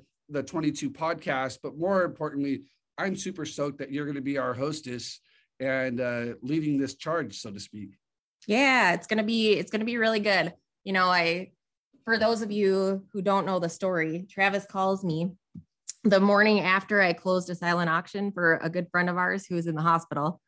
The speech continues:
Speaker 2: And I stayed up past midnight. And I get this phone call and it's Travis. And I'm go,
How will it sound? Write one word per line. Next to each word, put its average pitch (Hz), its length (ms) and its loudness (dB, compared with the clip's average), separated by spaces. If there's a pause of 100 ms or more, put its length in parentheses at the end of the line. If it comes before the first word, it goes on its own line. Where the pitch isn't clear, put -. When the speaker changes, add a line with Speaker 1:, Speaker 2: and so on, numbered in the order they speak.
(400)
Speaker 2:
And 170 420 6
I 165 140 2
stayed 185 300 2
up 180 240 2 (100)
past 175 340 2
midnight. 165 580 -2 (360)
And 175 60 2
I - 20 4
get 190 140 2
this 175 140 0
phone 196 260 4
call 170 200 0
and 160 100 0
it's 143 160 -8
Travis. 180 540 0
And 175 80 -2
I'm 175 140 0
go, 160 340 -2